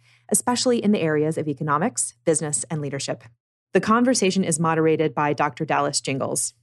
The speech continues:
Dallas is the site director of the Houston Galveston Extension Program of Perkins School of Theology at Southern Methodist University, where he also teaches courses in moral theology, systematic theology, Dietrich Bonhoeffer, and bioethics.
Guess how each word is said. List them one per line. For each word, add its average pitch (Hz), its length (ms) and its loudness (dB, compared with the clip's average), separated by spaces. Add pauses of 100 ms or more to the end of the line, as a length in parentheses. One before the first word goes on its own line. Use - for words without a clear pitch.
(120)
Dallas 175 320 2
is 165 80 -6
the 165 80 -4
site 175 240 -2
director 160 360 0
of 156 140 -4
the 165 80 -4
Houston 170 300 0
Galveston 156 400 -2
Extension 160 460 -2
Program 156 400 0
of - 160 -8
Perkins 170 380 0
School 156 240 -2
of 143 80 -6
Theology 156 520 0
at 135 200 -4
Southern 151 240 -2
Methodist 139 360 -8
University, 143 600 -2 (240)
where 175 180 4
he 175 220 0
also 156 240 0
teaches 190 320 -2
courses 175 400 0
in 151 180 -4
moral 160 240 0
theology, 165 640 0
systematic 156 560 -2
theology, 156 640 0
Dietrich 160 300 -2
Bonhoeffer, 165 600 0
and 151 220 -4
bioethics. - 720 -4